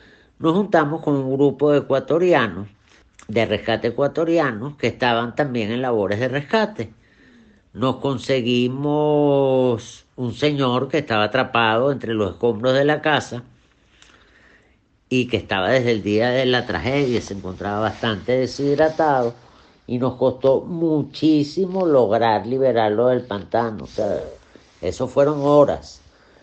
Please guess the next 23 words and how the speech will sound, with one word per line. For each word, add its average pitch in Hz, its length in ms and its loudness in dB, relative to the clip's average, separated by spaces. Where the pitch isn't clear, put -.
Es 120 120 2
lo 127 160 4
que 131 100 0
me 131 120 0
hacía 131 360 2
recordar 147 880 2
cosas 143 400 4
que 147 140 0
había 131 260 4
estado 147 320 4
escuchando 151 800 0
sobre 139 1400 4
Omaira 117 560 2
Sánchez, 147 520 -2
que 107 120 -6
fue 92 120 -8
un 117 100 -8
caso 131 380 2
súper 156 500 2
famoso 139 680 0
de 123 80 4
esa 123 240 -4
tragedia, 123 680 0